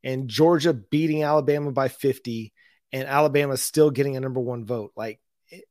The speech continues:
nobody would be okay with that, and everybody would have a problem with that in the college football world. They'd all scoff and laugh at it. And so just be serious about it. Like, if you're gonna vote, take it seriously. And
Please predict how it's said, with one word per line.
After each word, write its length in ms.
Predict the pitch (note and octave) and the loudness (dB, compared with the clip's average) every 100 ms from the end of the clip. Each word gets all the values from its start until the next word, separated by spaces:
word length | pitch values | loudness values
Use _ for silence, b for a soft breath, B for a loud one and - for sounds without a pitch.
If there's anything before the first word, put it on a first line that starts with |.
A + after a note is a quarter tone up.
| _ | _
nobody 580 | F#3 D#3 D#3+ A#3 F3+ D#3 | -6 0 6 6 6 2
would 160 | C#3 B2+ | 2 0
be 140 | C3 | 0
okay 220 | A#2+ C3+ | 0 -2
with 160 | C#3 B2+ | -2 -2
that, 220 | C3+ B2+ | -2 -4
and 60 | B2+ | -4
everybody 300 | D#3+ D3+ D3 | -2 2 2
would 120 | C3 | 0
have 120 | B2 | -2
a 60 | A#2 | -6
problem 320 | - B2 B2 | -6 -6 -6
with 140 | A#2+ | -8
that 280 | C#3 B2 A#2 b b b b _ - | -6 -4 -6 b b b b _ -4
in 120 | D3+ | -2
the 80 | C#3 | 0
college 300 | C#3+ C3 - | 2 2 -2
football 300 | C3+ B2+ B2+ | -2 0 2
world. 260 | C3 C3 | 0 0
They'd 120 | C3 | 0
all 160 | C3 B2+ | 0 -2
scoff 500 | - - C#3+ C3 B2 | -4 -2 0 2 -2
and 100 | A#2+ | -4
laugh 320 | B2 B2 B2 | -4 -4 -2
at 160 | B2+ A#2+ | -4 -2
it. 180 | A#2+ - b b b _ _ - | -6 -8 b b b _ _ -8
And 120 | C#3+ | -4
so 440 | - D3 C3+ B2+ - | 2 2 2 -2 -6
just 180 | F#3 E3+ | -8 0
be 80 | B3+ | 0
serious 500 | - E3+ D3 A#2+ - | 0 2 2 0 -6
about 280 | G2 F2+ F#2 | -12 -12 -16
it. 80 | - | -14
Like, 200 | G#2 G#2 _ | -14 -14 _
if 220 | C#3+ - | -12 -4
you're 100 | G3+ | 2
gonna 140 | A3+ | 4
vote, 360 | F3 A3+ D#3+ C3+ _ _ - | 6 4 4 -2 _ _ -8
take 160 | E3+ | -4
it 80 | F#3+ | -2
seriously. 680 | - D#3+ C#3 - B2 A#2+ - _ _ _ _ - | 0 0 0 -2 -6 -8 -12 _ _ _ _ -8
And 340 | C#3 C#3 C3+ | -4 -4 -6